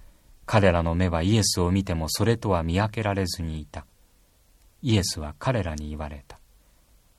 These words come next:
「あなた方が歩きながら互いに討論しているそれらのことは一体何ですか？」すると彼らは悲しげな顔で立ち止まった。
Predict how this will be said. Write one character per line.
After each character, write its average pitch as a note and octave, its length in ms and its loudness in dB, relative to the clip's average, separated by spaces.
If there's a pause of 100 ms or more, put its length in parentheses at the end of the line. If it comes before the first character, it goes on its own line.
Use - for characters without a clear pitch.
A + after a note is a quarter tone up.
(140)
「あ A2 100 4
な C3+ 100 8
た C#3+ 140 4
方 B2 240 6
が A2 180 8
歩 G#2+ 140 4
き G#2+ 160 0
な G#2+ 120 6
が G#2 120 2
ら G2 120 2
互 A#2 360 6
い - 20 2
に A#2 120 2
討 A#2+ 260 0
論 E2+ 200 0
し - 140 -6
て F2 100 -2
い E2 120 -2
る D#2+ 160 -6 (320)
そ - 200 2
れ A#2+ 100 6
ら A2 120 4
の E2+ 100 2
こ F2 160 -4
と F2 120 -2
は D#2 180 -4 (480)
一 G#2 100 0
体 F2 360 2
何 A2 260 2
で E2 100 -8
す - 140 -8
か？」 - 160 -6 (1040)
す - 180 0
る G2 120 2
と G2+ 120 -2
彼 F#2 240 -2
ら D#2 120 -6
は D2 180 -16 (420)
悲 G#2 260 4
し - 180 -2
げ G2+ 120 2
な F#2+ 140 0
顔 E2+ 300 -4
で E2+ 100 -6
立 - 320 -8
ち - 0 -
止 D#2+ 140 -2
ま D2+ 100 -6
っ C#2+ 60 -16 (180)
た。 - 120 -14